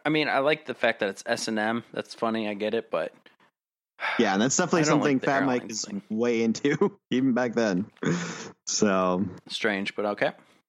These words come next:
Speaker 2: <laughs> He's very on the record about that. Um, the connection between the two, I definitely, I have to give it a ten. <laughs>
Speaker 1: Yeah, I'm gonna give this one
Speaker 2: Because
Speaker 1: a
Speaker 2: there's
Speaker 1: ten.
Speaker 2: a dominatrix riding a,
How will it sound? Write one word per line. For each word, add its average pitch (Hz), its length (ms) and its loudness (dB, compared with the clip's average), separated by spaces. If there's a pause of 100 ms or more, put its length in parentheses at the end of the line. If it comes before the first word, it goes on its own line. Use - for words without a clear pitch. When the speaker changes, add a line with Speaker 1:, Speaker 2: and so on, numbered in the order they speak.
(140)
Speaker 2:
<laughs> - 1000 0
He's 127 200 2
very 139 340 2
on 135 80 2
the 127 100 4
record 113 300 2
about 101 280 2
that. 104 280 0 (640)
Um, 160 640 2 (680)
the 139 540 4
connection 202 460 2
between 139 300 2
the 110 60 2
two, 110 320 2
I 113 300 0 (160)
definitely, 117 400 2
I 107 140 2
have 120 160 0
to 98 80 -10
give 107 120 4
it 87 80 2
a 82 60 2
ten. 92 460 2 (120)
<laughs> 214 320 4
Speaker 1:
Yeah, 156 160 4
I'm 151 80 2
gonna 147 140 0
give 131 120 0
this 127 120 0
one 123 100 4
Speaker 2:
Because 120 100 2
Speaker 1:
a 139 40 4
Speaker 2:
there's 117 220 6
Speaker 1:
ten. - 20 0
Speaker 2:
a - 20 -6
dominatrix 160 720 2
riding 139 360 2
a, 120 80 2